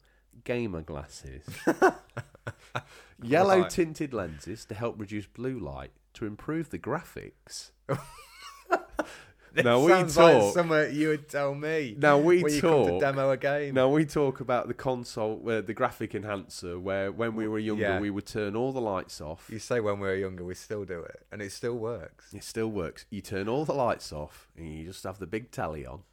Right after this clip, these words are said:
Speaker 2: Yep.
Speaker 1: Big light off, big telly on, and it somehow makes the graphics look better. Well,
Speaker 2: It does.
Speaker 1: they've listened to this, Tom, and they've actually produced a pair of glasses to help.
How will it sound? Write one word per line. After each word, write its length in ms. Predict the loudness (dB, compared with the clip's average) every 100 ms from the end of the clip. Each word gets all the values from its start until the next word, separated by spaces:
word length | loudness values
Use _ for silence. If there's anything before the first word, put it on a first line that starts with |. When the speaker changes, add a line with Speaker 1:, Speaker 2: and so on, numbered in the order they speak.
| _ _ _
Speaker 2:
Yep. 240 | -16 -16 -18 _ -6
Speaker 1:
Big 160 | -2
light 420 | -2 0 -2 -4
off, 260 | -8 -8 -8
big 200 | -6 -6
telly 360 | -6 -6 -2 -2
on, 240 | -2 -6 -14 _ _ _ _ _ _ _ -8
and 280 | -6 -8 -8
it 180 | -10 -8
somehow 320 | -8 -4 -4
makes 240 | -6 -10
the 60 | -6
graphics 420 | -6 -6 -12 -14
look 160 | -16 -14
better. 240 | -14 -14 _
Well, 160 | -8 -4
Speaker 2:
It 20 |
does. 220 | -6 -8 -20 _ _ _ _ _ -2
Speaker 1:
they've 240 | 0 0
listened 520 | 0 -2 -4 -8 -10 -12
to 100 | -12
this, 280 | -12 -14
Tom, 180 | -10 -8 -6 -6 -6
and 120 | -2
they've 200 | 0 2
actually 320 | 2 0 -8
produced 500 | -6 -6 -4 -4 -4
a 60 | -10
pair 300 | -6 -2 -2
of 120 | -2
glasses 640 | -2 0 -2 -8 -12 -18 -20 -20 -20 -20 -20 -20 -10
to 100 | -6
help. 340 | -2 -2 -4